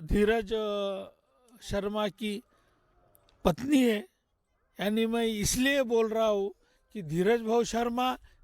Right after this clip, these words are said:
भारतीय जनता पार्टी के कट्टर कार्यकर्ता है, होतकरू कार्यकर्ता है, जीना ही नहीं, और उनकी पत्नी को टिकट मिला है,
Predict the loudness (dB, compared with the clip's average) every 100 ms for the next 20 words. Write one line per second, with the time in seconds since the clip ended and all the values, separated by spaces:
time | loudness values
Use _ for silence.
0 | -10 -4 -4 -4 -4 -2 -4 -4 -6 -4
1 | -4 -4 -8 -6 -2 -2 -4 -18 -20 _
2 | 0 0 2 2 2 0 -4 -4 -8 -12
3 | -12 -12 -10 -12 -14 _ _ _ _ _
4 | -4 -4 0 0 0 -2 -4 -4 -6 -8
5 | -12 -10 -10 -10 -12 -14 _ _ _ -16
6 | -10 -2 0 2 0 0 -4 -8 -12 _
7 | _ -4 2 2 2 0 -6 _ _ -4
8 | -2 -2 2 2 2 -2 -10 _ _ -4
9 | -4 -2 -2 2 2 0 -4 -12 -12 -10
10 | -8 -6 -4 -4